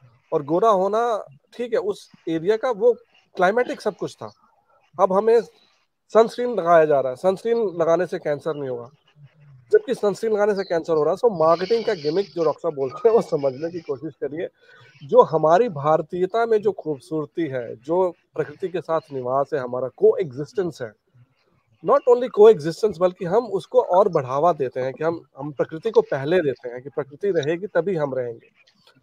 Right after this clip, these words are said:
That is the reason कि हम हर एक चीज में, कण कण में शंकर, ये पहले मजाक उड़ाते थे लोग, जबकि अभी क्लियर साइंस में भी एविडेंस आ चुका है कि कण में भी consciousness है।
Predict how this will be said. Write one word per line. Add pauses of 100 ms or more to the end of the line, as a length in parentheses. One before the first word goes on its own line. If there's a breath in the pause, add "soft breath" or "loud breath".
(500)
That
is
the
reason
कि
हम
हर
एक
चीज
में,
कण
कण
में
शंकर, (840)
ये
पहले
मजाक
उड़ाते
थे
लोग,
जबकि
अभी
क्लियर
साइंस
में
भी
एविडेंस
आ
चुका
है
कि (200)
कण
में
भी
consciousness
है।